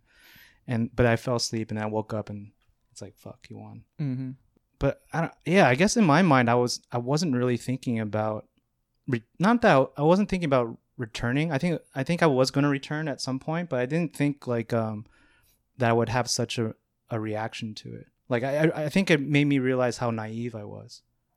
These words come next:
Speaker 1: and how little I knew about America.
Speaker 2: Oh, well, when you say naive, what were your thoughts before? Like, what was your mindset before this all happened?
Speaker 1: You know, I just grew up on the coast, right? So California and, and New York. So my bubble was just that.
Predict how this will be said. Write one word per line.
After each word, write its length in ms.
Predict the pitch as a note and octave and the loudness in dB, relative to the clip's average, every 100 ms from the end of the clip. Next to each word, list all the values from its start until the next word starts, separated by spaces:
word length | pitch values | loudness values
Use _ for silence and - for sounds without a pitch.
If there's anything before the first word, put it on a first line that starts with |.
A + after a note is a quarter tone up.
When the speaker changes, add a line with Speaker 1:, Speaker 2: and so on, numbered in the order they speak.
| _ - | _ -4
Speaker 1:
and 180 | A#2+ | -2
how 220 | A2+ B2 A#2+ | 0 0 2
little 280 | A2+ A#2+ | 0 0
I 80 | A#2 | 0
knew 200 | A2+ A2+ | -2 -6
about 240 | G#2+ G#2 G#2 | -6 -8 -8
America. 560 | G2+ G2+ G#2 - B2 - _ _ _ _ _ - | -10 -12 -16 -18 -20 -20 _ _ _ _ _ 2
Speaker 2:
Oh, 140 | D#3 | 4
well, 200 | D3+ D3 | 6 4
when 120 | D#3+ E3 | 6 4
you 40 | |
say 320 | D#3 D#3 D3+ - | 4 4 4 2
naive, 560 | D3 C#3 C3 B2+ A2+ | 2 4 4 2 0
what 560 | - G#2+ A#2+ B2 C3 C3+ | -4 -2 0 4 4 4
were 140 | C#3+ C3+ | 2 0
your 540 | B2 A#2 A#2+ A#2 A2+ | 2 2 4 4 2
thoughts 460 | - A2+ F2+ - - | -2 0 0 -2 -8
before? 640 | G#2+ - - - - - | -8 -8 -6 -6 -6 -6
Like, 140 | - B2 | -2 4
what 80 | G3 | 6
was 80 | |
your 100 | A#3 | 8
mindset 320 | E3+ C#3+ B2+ A2 | 6 4 2 -2
before 320 | G#2 A#2 G2+ | -4 -2 -2
this 120 | G2+ | -2
all 140 | G#2+ | -4
happened? 420 | A2+ G#2+ - - - _ _ _ _ _ _ _ - - _ | -2 -4 -4 -10 -12 _ _ _ _ _ _ _ -20 -20 _
Speaker 1:
You 100 | D3 | 4
know, 80 | C#3 | 6
I 80 | B2+ | 6
just 180 | C#3 - | 4 0
grew 120 | B2+ | 2
up 100 | B2+ | 2
on 40 | A#2+ | 2
the 80 | A2+ | 0
coast, 460 | - A#2+ A2 - | 2 0 -2 -8
right? 220 | A#2+ A#2 | -4 -4
So 220 | - A2 A2 | -4 -8 -6
California 640 | - A2+ - A2 A2 G#2+ | -2 -2 -2 -2 -2 -2
and, 300 | G#2 G#2+ A#2+ _ _ _ _ _ | -4 -6 -10 _ _ _ _ _
and 140 | A2+ A2 | -2 2
New 100 | A2+ | 2
York. 220 | A2+ A2 | 2 0
So 360 | - A2 - - | -2 -4 -4 -8
my 180 | - A#2+ | -2 0
bubble 340 | A2+ A2+ A#2+ A2+ | 4 4 4 0
was 160 | G#2+ | -4
just 240 | G#2 - - | -6 -6 -6
that. 280 | A2+ A2+ | -6 -6